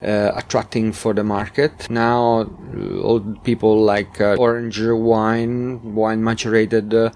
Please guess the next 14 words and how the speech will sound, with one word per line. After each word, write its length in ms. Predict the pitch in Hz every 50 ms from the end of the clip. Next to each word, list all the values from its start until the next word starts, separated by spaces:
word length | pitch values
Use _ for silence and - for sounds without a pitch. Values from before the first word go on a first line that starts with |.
| - - - - -
natural 480 | - 117 110 107 - - 117 110 110 110
wine. 440 | 110 110 110 110 110 113 120 131 - -
I 400 | - 113 127 139 151 190 - - - _ _ _ _
remember, 520 | 127 131 139 139 139 131 131 139 156 170
uh, 540 | 180 170 143 117 110 107 104 101 101 98 92 - 110
not 260 | 107 113 113 104 - _ _ _ _ _ _ _ -
so 220 | - - 117 107
far 340 | 101 - - 113 110 107 98 - _ _ _ -
time 300 | - 110 104 104 101 104
ago, 400 | 101 101 104 107 107 123 143 143
that 260 | 101 107 120 127 - - _ _
typology 640 | - 127 117 - 127 123 127 131 131 120 117 120 113
was, 300 | 104 107 110 104 92 107
uh, 80 | 107